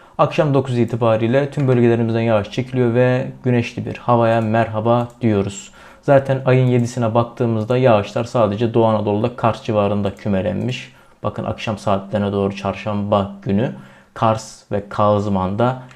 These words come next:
etkili yağmur var. Onun dışında diğer bölgelerde sadece Bolu dışında yağış yok arkadaşlar. Sıcaklıklarımız iç kesimlerde, özellikle batı bölgelerde, iç kesimler için söylüyorum, on beş yirmi derece bandına düşebilir.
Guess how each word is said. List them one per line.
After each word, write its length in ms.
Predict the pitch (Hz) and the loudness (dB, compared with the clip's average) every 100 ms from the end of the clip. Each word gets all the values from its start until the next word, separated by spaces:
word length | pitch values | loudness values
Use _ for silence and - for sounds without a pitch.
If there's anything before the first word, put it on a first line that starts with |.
| _ | _
etkili 280 | 107 - 120 | -10 -2 2
yağmur 300 | 117 113 117 | 4 4 2
var. 160 | 120 123 | 2 2
Onun 320 | 113 110 101 | -2 -2 -4
dışında 300 | - 107 101 | -6 -4 0
diğer 260 | 107 107 | 2 2
bölgelerde 720 | 104 98 98 95 92 - 135 135 - - | 0 -2 -2 -2 -4 -2 -2 -2 -14 -14
sadece 500 | - 120 110 110 104 | -2 0 2 0 4
Bolu 260 | 127 123 95 | 4 4 2
dışında 580 | - 104 104 120 131 113 | -2 -4 -2 0 0 0
yağış 520 | 113 101 110 - - - 104 | 2 2 0 -4 -14 -18 -8
yok 400 | 92 107 131 110 | 0 4 4 2
arkadaşlar. 680 | 107 - 120 117 - 131 - - - | 0 0 0 -2 4 4 4 -10 -16
Sıcaklıklarımız 880 | - 127 123 127 - 175 135 135 135 - | 0 2 2 -2 2 4 4 0 -4 -10
iç 160 | - | -6
kesimlerde, 880 | - 113 117 110 104 104 127 139 139 - - | -6 -4 -2 0 0 2 6 6 4 -16 -4
özellikle 560 | 110 117 117 123 107 110 | 0 2 0 -2 -2 0
batı 320 | 107 - 117 | 0 0 2
bölgelerde, 920 | 110 107 110 104 101 98 135 143 139 - | 2 2 2 2 0 0 2 2 -2 -6
iç 200 | 131 - | -8 -4
kesimler 500 | 107 98 110 101 98 | -6 -4 -4 0 -2
için 300 | 98 98 101 | -2 -8 -10
söylüyorum, 720 | - 113 107 101 104 127 135 - | -4 -2 0 0 0 0 -2 -2
on 300 | 117 113 110 | 0 0 0
beş 420 | 113 110 - - | -2 -2 -10 -4
yirmi 260 | 110 110 104 | -2 -2 -2
derece 320 | 101 98 101 | -4 -4 -4
bandına 520 | 107 101 101 110 123 - - - - | -2 -2 -2 -2 -2 -8 -20 -12 -8
düşebilir. 880 | 110 120 120 - 104 98 - - | -4 -2 -2 -2 0 0 -4 -12